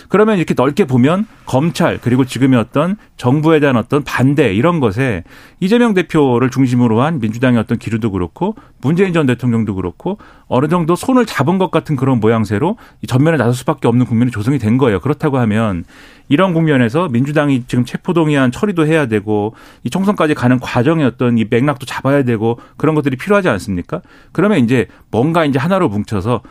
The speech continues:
모든 것들에 대해서 문-, 이 윤석열 정권하고 싸운다라는 그림이 훨씬 더 강해지는 그러한 맥락 속에 다 놓이게 되는 거여서 앞으로 이제 그런 방향으로 민주당의 대응이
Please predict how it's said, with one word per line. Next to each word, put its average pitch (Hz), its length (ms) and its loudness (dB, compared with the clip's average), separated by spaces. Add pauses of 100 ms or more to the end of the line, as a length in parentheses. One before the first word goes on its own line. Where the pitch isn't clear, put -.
(140)
모든 151 260 2
것들에 131 360 0
대해서 104 300 -2
문-, 117 200 -4
이 113 300 0
윤석열 143 440 0
정권하고 113 440 -2
싸운다라는 131 760 0
그림이 117 320 0
훨씬 - 280 -6
더 - 80 -2
강해지는 120 680 0 (380)
그러한 180 440 2
맥락 143 320 2
속에 143 160 -4
다 - 220 -6
놓이게 143 280 2
되는 131 260 0
거여서 113 300 0
앞으로 147 300 -2
이제 127 120 0
그런 123 260 0
방향으로 101 520 0 (260)
민주당의 123 380 2
대응이 107 480 -2